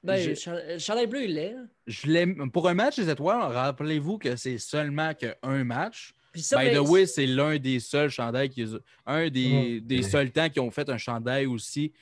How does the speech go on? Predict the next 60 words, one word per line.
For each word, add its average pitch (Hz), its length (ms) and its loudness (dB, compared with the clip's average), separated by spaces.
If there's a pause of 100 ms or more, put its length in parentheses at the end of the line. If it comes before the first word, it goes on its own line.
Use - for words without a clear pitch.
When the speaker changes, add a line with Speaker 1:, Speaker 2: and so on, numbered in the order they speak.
(240)
Speaker 2:
pour, 143 240 0
euh, 113 320 -8
à - 20 -6
l'extérieur, 117 680 -4
pour 120 160 -12
une 113 60 -6
raison 113 340 -6
qui - 120 -16
m'échappe. 120 380 -8 (380)
Speaker 1:
Mais 202 120 0
ça, 302 140 -2
c'était 220 240 0
vraiment 196 240 2
une 254 60 0
classique. 202 560 -2
C'était 175 260 -2
les 175 280 4
joueurs 214 260 2
de, 165 340 4
des 160 260 0
autres 214 140 2
pays 196 200 0
contre 190 180 -2
l'Amérique 175 380 -2
du 175 60 -6
Nord. 180 240 -4 (240)
Speaker 2:
Ouais, 175 160 0 (260)
c'était - 160 -10
le 104 60 -8
fun. 131 180 -4 (400)
Speaker 1:
Ça, 262 140 2
c'est 202 120 4
vraiment 170 200 4
une 202 60 2
bonne 156 180 2
idée. 175 160 0
Moi, 180 120 -6
je - 40 -12
trouve 151 100 -12
Speaker 2:
Ça, 180 120 4
Speaker 1:
ça 123 100 2
Speaker 2:
j'adorais 120 340 2
Speaker 1:
excellent. 110 140 -4
Speaker 2:
ce 123 40 -6
concept-là. 101 440 -12 (320)
Speaker 1:
Moi, 202 120 0
c'est 170 100 -2
un 151 40 0
excellent 160 280 -2
concept 175 360 -6
que 165 60 -8
j'aimerais 143 220 -4
ça 185 120 -2
revoir, 156 420 -4
là. 247 120 -12 (320)
Speaker 2:
Ben 160 140 0
plus 135 140 -2
le 113 40 -6
fun 147 240 -4
que 104 540 -10